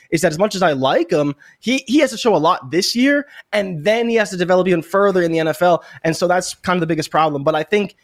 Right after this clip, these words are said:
if you were to put him in a system, good offensive line, run-first offense, won't be asked to do a ton, even when he is the starter down the line. I think that's a good fit for a guy who may be a projection two or three years down the line. And if he hits, obviously you have a guy that when,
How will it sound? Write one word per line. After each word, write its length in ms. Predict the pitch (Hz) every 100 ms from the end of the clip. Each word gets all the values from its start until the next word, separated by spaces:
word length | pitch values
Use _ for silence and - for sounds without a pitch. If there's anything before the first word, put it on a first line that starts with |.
| -
if 160 | 180 190
you 60 |
were 60 | 214
to 60 |
put 140 | 196 233
him 80 | 220
in 80 |
a 40 | 190
system, 520 | - 220 - 175 151 - _ 135
good 160 | 196
offensive 420 | 220 220 196 180 151
line, 420 | 151 147 143 135 _
run-first 680 | 127 151 214 220 185 175 - 143
offense, 560 | 143 139 147 139 131 - -
won't 240 | 147 214 214
be 140 | 214
asked 260 | 175 180 180
to 60 |
do 180 | 151 165
a 60 | 165
ton, 340 | - 151 151
even 220 | 175 165
when 120 | 165
he 120 | 160 156
is 80 | 156
the 80 |
starter 260 | 143 151 147
down 200 | 147 147
the 60 | 147
line. 360 | 139 139 139 - - -
I 60 |
think 160 | 170 202
that's 120 | 196
a 60 | 170 127 -
good 240 | 180 175
fit 220 | - 165
for 220 | - 156
a 60 | 147
guy 200 | 147 147
who 240 | 147 175
may 220 | 135 143 156
be 100 | 156
a 60 |
projection 600 | 147 127 151 139 - 135 - _ -
two 160 | 196
or 80 | 185
three 220 | 170 165
years 200 | 160 151
down 180 | 151 147
the 100 | 135
line. 240 | 139 156
And 100 | 147
if 120 | 156 -
he 100 | 180
hits, 460 | 226 254 165 - _ - -
obviously 400 | 143 147 - 151
you 100 | 147
have 140 | 139
a 60 | 139
guy 260 | 139 131
that 180 | 127 120
when, 280 | 147 147